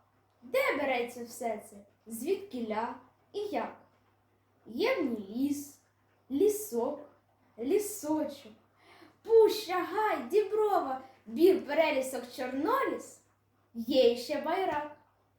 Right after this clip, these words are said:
І така ж розкішна, і гнучка, як мрія, можна звідкіля і звідки, можна і звідкіль. Є у ній хурделиця, віхола, завія, завірюха, хуртовина,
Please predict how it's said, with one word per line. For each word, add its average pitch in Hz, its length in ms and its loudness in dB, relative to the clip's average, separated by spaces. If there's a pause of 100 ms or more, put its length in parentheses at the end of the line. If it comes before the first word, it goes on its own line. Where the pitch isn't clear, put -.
(560)
І 330 120 -2
така 359 280 -2
ж 415 380 2
розкішна, 320 920 -4 (220)
і 294 120 -6
гнучка, 339 500 0
як 440 520 0
мрія, 311 480 0 (380)
можна 247 340 -4
звідкіля 269 800 -2
і 233 60 -12
звідки, 233 640 -12 (520)
можна 254 420 -2
і 240 140 -2
звідкіль. 247 640 -6 (800)
Є 262 220 2
у 349 40 2
ній 339 160 4
хурделиця, 226 1120 -4 (240)
віхола, 226 760 6
завія, 294 720 0 (280)
завірюха, 311 800 6
хуртовина, 277 840 -2